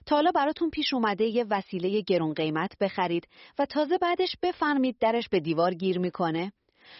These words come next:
داشتن یه عکس ساده تو گوشیتون دقیقاً جلوی همین فاجعه رو می‌گیره. حالا که با این عکس مطمئن شدیم یخچال تو فضا جا می‌شه،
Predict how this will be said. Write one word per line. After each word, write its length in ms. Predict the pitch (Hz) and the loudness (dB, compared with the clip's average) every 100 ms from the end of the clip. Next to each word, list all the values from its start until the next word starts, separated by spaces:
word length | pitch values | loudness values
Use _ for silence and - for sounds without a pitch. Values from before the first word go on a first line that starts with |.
| - | 0
داشتن 400 | 285 277 - 330 | 2 2 0 2
یه 220 | 320 285 - | 2 2 0
عکس 280 | 233 - 240 | -2 -4 -6
ساده 420 | 208 196 165 165 | -2 0 2 0
تو 140 | - | -2
گوشیتون 600 | 151 165 - 185 - 185 185 - _ | -4 -4 -2 -4 -2 -4 -6 -14 _
دقیقاً 480 | - 254 262 254 302 349 | -2 0 -2 -2 -2 0
جلوی 260 | 247 220 226 | 2 2 0
همین 380 | 208 220 202 196 | -2 -2 -2 -2
فاجعه 460 | - 160 160 156 | 0 0 2 0
رو 120 | 160 | 0
می‌گیره. 540 | 165 170 147 143 - - _ - | 0 -2 -2 -6 -6 -8 _ -2
حالا 200 | 185 190 | 2 2
که 140 | 240 | 2
با 100 | 202 | 0
این 140 | 196 208 | -2 -2
عکس 300 | 196 220 - | -4 -4 -4
مطمئن 440 | 196 175 - 170 226 | -4 -4 -2 -2 0
شدیم 320 | 262 233 233 | 0 0 0
یخچال 520 | 180 165 - - 214 | 0 -2 -4 0 0
تو 160 | 165 165 | 0 -4
فضا 300 | 175 156 160 | -2 0 -2
جا 200 | 151 165 | 0 0
می‌شه، 400 | 147 151 202 240 | 0 -4 -2 -2